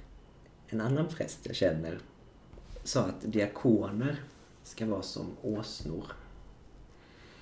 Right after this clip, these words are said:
med två stora öron så de hör vad som händer.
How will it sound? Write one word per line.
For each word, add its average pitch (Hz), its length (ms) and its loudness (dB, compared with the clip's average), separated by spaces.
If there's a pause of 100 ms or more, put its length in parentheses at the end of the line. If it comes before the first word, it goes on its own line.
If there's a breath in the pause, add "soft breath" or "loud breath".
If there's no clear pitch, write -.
(280 loud breath)
med 90 300 -6 (520)
två 117 240 0
stora 113 760 4 (600)
öron 104 480 0 (320)
så - 160 -10
de 95 200 -6
hör 90 380 -6 (320)
vad 95 100 -10
som - 140 -8
händer. 92 340 -8